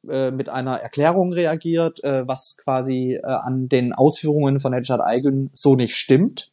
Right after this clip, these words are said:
Ich persönlich, so vom Gefühl her, weiß ich nicht, ob das so gut war, über dieses Stöckchen zu springen. Also, äh, dass man quasi beklagt, dass Interner intern bleiben sollen und dann so ein Stück weit geht man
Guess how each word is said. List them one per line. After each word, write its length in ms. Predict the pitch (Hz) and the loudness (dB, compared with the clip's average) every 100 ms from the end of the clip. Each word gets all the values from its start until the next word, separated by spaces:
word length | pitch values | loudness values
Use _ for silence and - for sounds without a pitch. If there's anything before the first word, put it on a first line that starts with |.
| - | -2
Ich 160 | 185 - | 0 4
persönlich, 640 | 160 143 156 170 170 - | 6 8 8 8 6 4
so 140 | 165 | 4
vom 280 | 160 147 139 | 4 2 4
Gefühl 360 | 139 - 160 165 | 2 4 4 4
her, 180 | 139 | 2
weiß 260 | 127 143 160 | 0 0 0
ich 140 | 160 | 0
nicht, 200 | 165 160 | -2 -2
ob 120 | 139 - | -4 -2
das 160 | 143 | -2
so 100 | 147 | -2
gut 240 | 135 170 165 | 0 0 2
war, 120 | 147 | 2
über 120 | 143 | 4
dieses 260 | 143 139 135 | 2 0 -2
Stöckchen 400 | - - - 165 | -2 -4 -6 -4
zu 100 | 170 | -4
springen. 500 | - 156 160 190 - _ _ _ - | -2 0 0 -2 -8 _ _ _ -4
Also, 520 | 127 135 131 123 - _ - 90 - - | 4 6 6 2 -6 _ -20 -20 -20 -20
äh, 40 | - - | -20 -4
dass 160 | - - | 0 2
man 140 | 139 | 2
quasi 280 | 135 139 139 | 4 2 2
beklagt, 640 | 139 - 180 156 165 - 143 | 0 2 4 4 2 -6 -6
dass 180 | 135 | -4
Interner 480 | - 156 156 143 147 | -2 -2 -2 -2 -2
intern 340 | 147 139 135 165 | -4 -4 -2 0
bleiben 240 | 156 165 | -2 -2
sollen 480 | 160 165 160 143 110 | -2 0 0 -4 -10
und 180 | 123 139 | -8 -4
dann 320 | 131 147 147 | -4 -4 -8
so 140 | - 151 | -4 -2
ein 80 | |
Stück 220 | - 147 - | -2 -2 2
weit 180 | 151 | 2
geht 140 | 160 143 | 2 0
man 300 | 147 147 | 0 -4